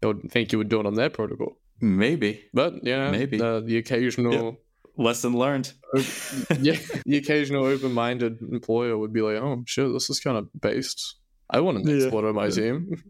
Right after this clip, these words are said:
Speaker 2: Go work for a different exploiter.
Speaker 1: No. But yeah, man, it's been great chatting, and I, I'm keen to see how Atlas comes out to fruition and how it kinda changes everything, even Suave as well, how all these new systems play out.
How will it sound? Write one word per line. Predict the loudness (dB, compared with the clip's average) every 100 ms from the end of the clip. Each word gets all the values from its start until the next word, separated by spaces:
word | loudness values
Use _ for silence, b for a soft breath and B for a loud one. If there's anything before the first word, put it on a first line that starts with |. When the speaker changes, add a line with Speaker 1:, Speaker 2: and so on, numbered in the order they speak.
| 0
Speaker 2:
Go | 2
work | 2
for | 0 0 0 -2
a |
different | -2 0 0
exploiter. | 0 -2 0 0 -2 -8 _ -4
Speaker 1:
No. | 0 0 -2 -4 -10 -16 _ _
But | 0
yeah, | 2 2
man, | 0 0
it's | -2
been | 0 0 0 -2
great | 0 0
chatting, | 0 0 0 -2
and | -2
I, | -4 -8 -10
I'm | -2
keen | 0 2
to | 0
see | 0 0
how | 0
Atlas | 0 -2 -2 -4
comes | -2 0 0
out | 0 0 -2 -8 -16
to | -10
fruition | -2 0 2 0 -2 -2
and | -2
how | -2 -2
it | -4 -4
kinda | -4 -2
changes | -2 -2 0 -2
everything, | -2 -2 -2 -4 -4 -6 -4
even | -2 -2
Suave | -2 0 0 0
as | -2 0
well, | 0 0 0 -6 -12 _ -6
how | -2
all | 0
these | -2 -2
new | -2 0
systems | 0 -2 -2 -4 -4
play | -2 0 0
out. | 0 -2